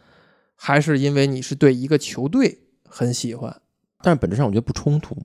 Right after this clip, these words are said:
Speaker 2: 是这样的，我喜欢的球队
Speaker 1: 嗯。
Speaker 2: 只能有一支，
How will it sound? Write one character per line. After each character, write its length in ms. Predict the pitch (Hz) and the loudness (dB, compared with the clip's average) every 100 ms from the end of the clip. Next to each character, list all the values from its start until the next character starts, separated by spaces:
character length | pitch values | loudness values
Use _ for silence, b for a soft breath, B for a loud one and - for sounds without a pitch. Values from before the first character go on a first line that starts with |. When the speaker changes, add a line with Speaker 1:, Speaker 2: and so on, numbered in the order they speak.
| - | -8
Speaker 2:
是 100 | - | -2
这 60 | 151 | 2
样 140 | 120 | 2
的， 120 | 78 - | 0 0
我 140 | 87 110 | 2 2
喜 180 | - - | 2 -2
欢 180 | - | 0
的 160 | 113 95 | 2 2
球 360 | - - 80 165 | 2 -2 -2 6
队 320 | 147 - - - | 6 4 -2 -12
Speaker 1:
嗯。 240 | 131 - _ | -12 -14 _
Speaker 2:
只 120 | - 90 | -4 0
能 140 | 95 | 2
有 140 | 101 | 0
一 60 | 87 | -2
支， 200 | - | -6